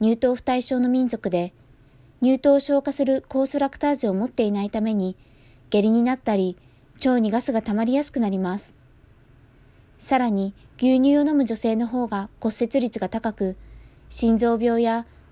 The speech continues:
がんによる死亡のリスクが高いという研究があります。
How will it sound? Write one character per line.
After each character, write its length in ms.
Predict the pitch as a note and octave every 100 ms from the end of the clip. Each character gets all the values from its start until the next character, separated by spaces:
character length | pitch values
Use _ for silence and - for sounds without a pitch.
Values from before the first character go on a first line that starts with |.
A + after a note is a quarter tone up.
| -
が 140 | C4+
ん 80 | C#4
に 80 | B3+
よ 80 |
る 60 | G3+
死 160 | G#3 G3+
亡 160 | A3+
の 100 | A#3
リ 100 | B3
ス 100 | C4
ク 100 | A#3
が 80 | F#3+
高 280 | G#3 G3 A#3
い 60 |
と 80 | C4+
い 80 | A#3
う 40 |
研 180 | G#3 G#3
究 200 | F#3+ G#3
が 80 | F#3+
あ 40 |
り 120 | G3+ G3
ま 180 | G3
す。 160 | G#3+ -